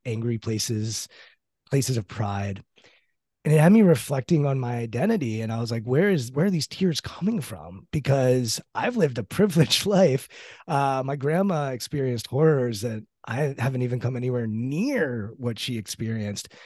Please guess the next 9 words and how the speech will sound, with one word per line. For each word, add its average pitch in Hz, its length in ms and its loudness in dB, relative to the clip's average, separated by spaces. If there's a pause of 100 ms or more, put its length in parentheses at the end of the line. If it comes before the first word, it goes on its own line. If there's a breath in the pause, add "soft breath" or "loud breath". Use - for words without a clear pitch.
(160 loud breath)
but - 80 -8
they 165 100 6
were 151 140 6
coming 123 340 -2
out 123 340 -4 (140)
in, 117 360 -2 (100)
in 120 140 -2
that 107 200 -4
space. 143 560 0